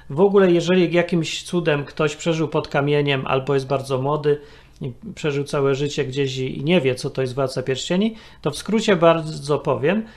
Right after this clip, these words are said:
że to jest książka, która stworzyła cały gatunek fantastyki, y, i do dzisiaj większość książek, e, typu fantastyka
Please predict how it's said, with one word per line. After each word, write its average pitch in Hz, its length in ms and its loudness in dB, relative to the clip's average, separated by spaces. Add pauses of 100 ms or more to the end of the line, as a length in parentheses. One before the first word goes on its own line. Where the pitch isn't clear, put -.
(180)
że 151 200 -2
to 196 180 2
jest 208 280 2
książka, 190 500 0
która 180 180 2
stworzyła 175 500 2
cały 202 320 4
gatunek 170 440 2
fantastyki, 156 960 -2 (800)
y, 156 120 2
i 170 200 0
do 185 160 4
dzisiaj 233 340 2
większość 180 320 2
książek, 165 500 0
e, 139 880 -4
typu 147 280 -4
fantastyka 139 920 -4